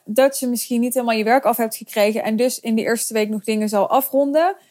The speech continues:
dan om jezelf daarvoor op je kop te geven of om daar heel erg van te gaan zitten balen of om je er heel erg schuldig over te gaan zitten voelen tegenover je kinderen. Ehm, hè,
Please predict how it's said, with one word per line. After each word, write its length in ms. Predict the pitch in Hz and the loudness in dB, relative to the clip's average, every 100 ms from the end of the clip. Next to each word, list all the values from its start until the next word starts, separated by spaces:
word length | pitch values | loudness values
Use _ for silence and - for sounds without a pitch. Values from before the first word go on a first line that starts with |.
| _ _ _ _ | _ _ _ _
dan 340 | 220 262 277 | 4 4 6
om 460 | - 277 269 262 254 | 4 4 4 0 -6
jezelf 440 | 240 247 240 254 262 | -2 0 2 2 4
daarvoor 280 | 240 240 | 4 4
op 120 | 233 226 | 0 0
je 140 | 220 | -2
kop 220 | - 311 | 0 0
te 120 | - | -2
geven 600 | 262 233 220 220 220 214 | -2 0 2 0 2 2
of 120 | 226 - | 2 -2
om 160 | 240 | 0
daar 100 | 233 | 0
heel 180 | 226 254 | 2 2
erg 140 | 240 | 2
van 160 | - 240 | 0 -4
te 80 | - | -4
gaan 120 | 240 | -6
zitten 300 | 240 220 208 | -4 -4 2
balen 500 | 226 262 277 247 226 | 6 8 8 6 2
of 120 | 214 | 2
om 120 | 226 | -2
je 60 | 214 | -2
er 60 | 220 | -2
heel 160 | 226 | -2
erg 100 | 220 | -2
schuldig 340 | - 311 302 269 | 0 4 4 2
over 160 | 247 | 0
te 60 | 233 | -2
gaan 100 | 226 | -4
zitten 200 | 233 214 | -4 -4
voelen 180 | 226 214 | -4 -4
tegenover 380 | 208 208 202 | -4 -2 -2
je 100 | 214 | -4
kinderen. 580 | 214 285 294 262 233 233 - _ _ _ _ _ _ | 0 0 0 2 0 0 -8 _ _ _ _ _ _
Ehm, 440 | 226 220 214 214 220 - _ | 2 2 0 -2 -6 -14 _
hè, 120 | 247 | 2